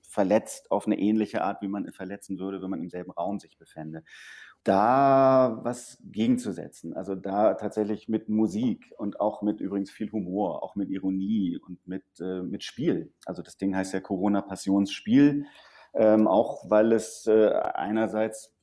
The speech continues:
von einer leidensvollen Zeit handelt, äh, und andererseits aber versucht, dieses, äh, spielerisch zu tun.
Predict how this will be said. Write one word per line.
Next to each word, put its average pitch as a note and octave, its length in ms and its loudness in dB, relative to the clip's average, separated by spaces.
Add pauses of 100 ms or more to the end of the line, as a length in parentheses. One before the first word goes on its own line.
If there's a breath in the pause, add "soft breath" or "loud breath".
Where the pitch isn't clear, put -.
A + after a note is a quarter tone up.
(220)
von G#2 160 -10
einer G2+ 200 -4
leidensvollen G#2 680 -6
Zeit A#2+ 400 -4
handelt, A2 540 -4
äh, A2 240 -2
und G#2+ 240 -4
andererseits A2 420 -2
aber G2+ 140 -4
versucht, G#2 400 -6
dieses, G2+ 420 -8
äh, G2+ 180 -2
spielerisch B2 540 2
zu - 120 -18
tun. E2+ 360 -16